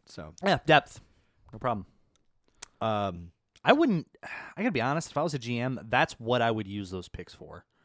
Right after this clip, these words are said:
Speaker 2: 'Cause you can get decent players, even if it's just for one year, for a fifth, sixth, seventh round
Speaker 1: No, I
Speaker 2: pick.
Speaker 1: agree.
Speaker 2: So I
Speaker 1: You know, I mean, uh, okay, obviously, occasionally you can find some gold nuggets.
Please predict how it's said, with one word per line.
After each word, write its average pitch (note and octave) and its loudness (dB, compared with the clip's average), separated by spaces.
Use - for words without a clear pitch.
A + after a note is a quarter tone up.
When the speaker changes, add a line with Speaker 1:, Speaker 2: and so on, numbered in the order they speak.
Speaker 2:
'Cause C3 0
you E3+ 2
can F3 -2
get C3 0
decent A#2 -4
players, F#2+ -6
even A#2+ -4
if A2 -4
it's G#2 -10
just - -8
for A2 -4
one G2+ -2
year, F#2 -6
for - -10
a F2+ -8
fifth, F2+ -10
sixth, - -14
seventh F2 -14
round E2 -14
Speaker 1:
No, D3 0
I F3+ 2
Speaker 2:
pick. E3+ -4
Speaker 1:
agree. F#3 -2
Speaker 2:
So B2 -4
I F2+ -8
Speaker 1:
You A3 -2
know, F#3 8
I E3 2
mean, E3 0
uh, D3+ 2
okay, C#3+ -2
obviously, B2 -2
occasionally C3+ 0
you C3+ -4
can C3+ -6
find G#2+ -6
some A2+ -10
gold A2+ 2
nuggets. B2 -2